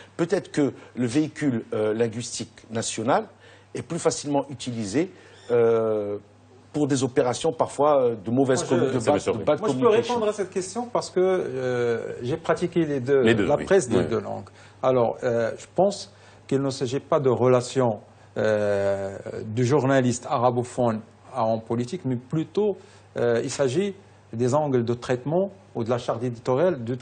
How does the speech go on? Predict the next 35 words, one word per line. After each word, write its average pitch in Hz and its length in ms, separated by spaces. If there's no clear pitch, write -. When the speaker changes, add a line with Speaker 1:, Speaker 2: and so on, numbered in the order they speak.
Speaker 2:
de 135 200
chaque - 260
support. - 520
Speaker 1:
C'est 117 180
Speaker 2:
Même 269 320
Speaker 1:
ça. 180 40
Speaker 2:
dans 156 180
la 151 100
presse 120 280
arabophone, 117 580
Speaker 3:
Mhm. - 60
Speaker 2:
vous 113 180
avez 117 220
des 131 100
supports - 420
qui 117 100
sont 113 160
sérieux, 120 400
qui 151 140
sont 104 220
neutres, 139 280
qui - 100
sont 117 120
Speaker 1:
Voilà. 117 160
Speaker 2:
impartiels, 175 420
et 208 140
quand 139 180
d'autres, 190 360
c'est - 240
plutôt 170 300
léger 156 600
et, 160 440
euh, 123 40
facilement 180 520
manipulable. 120 640